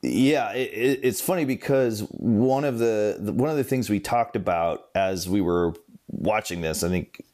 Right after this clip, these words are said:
I leaned over, uh, I was paying attention, so don't think I wasn't paying attention, but I leaned over to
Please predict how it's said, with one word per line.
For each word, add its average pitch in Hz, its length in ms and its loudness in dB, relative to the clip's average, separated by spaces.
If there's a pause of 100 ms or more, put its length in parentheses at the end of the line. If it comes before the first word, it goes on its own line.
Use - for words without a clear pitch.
(100)
I 87 160 0
leaned 87 340 0
over, 80 440 0 (460)
uh, 78 260 0
I 92 60 -2
was 101 100 -2
paying 175 260 -2
attention, 98 640 -6 (120)
so - 280 -4 (100)
don't 90 200 -4
think 170 160 -6
I 92 40 0
wasn't 95 240 -2
paying 95 180 -2
attention, 87 400 -4
but 90 120 -4
I 92 60 -2
leaned 107 240 0
over 90 220 -2
to 90 60 -16